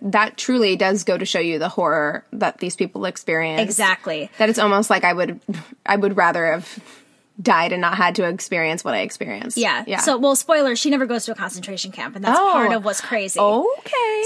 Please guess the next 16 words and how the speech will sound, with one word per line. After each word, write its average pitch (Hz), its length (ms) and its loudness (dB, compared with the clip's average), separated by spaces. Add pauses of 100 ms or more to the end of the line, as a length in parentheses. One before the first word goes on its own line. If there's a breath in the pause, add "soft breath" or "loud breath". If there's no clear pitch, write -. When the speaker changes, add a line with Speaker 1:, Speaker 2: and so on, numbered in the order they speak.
Speaker 2:
So, 302 120 2
all 233 360 2
right, 240 220 2
Hanni 277 300 0
went 349 100 -2
to 381 80 -2
school 254 240 0
until 254 220 0
nineteen 233 340 0
thirty-nine 233 540 0
when 190 80 -6
she 226 120 -4
graduated 196 460 -4
from 202 120 -10
primary 170 420 -6
school. - 380 -8